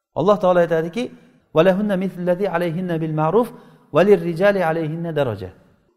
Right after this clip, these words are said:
Va lahunna mithlu allazi alayhinna bil ma'ruf." Ayollarni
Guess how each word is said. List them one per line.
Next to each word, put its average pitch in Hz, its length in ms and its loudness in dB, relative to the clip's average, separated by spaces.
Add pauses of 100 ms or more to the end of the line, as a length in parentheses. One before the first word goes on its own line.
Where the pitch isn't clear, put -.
(120)
Va 135 100 0
lahunna 190 420 -2
mithlu 190 340 -4
allazi 175 360 0
alayhinna 170 580 0
bil 147 140 -6
ma'ruf." 104 320 -4 (600)
Ayollarni 220 680 8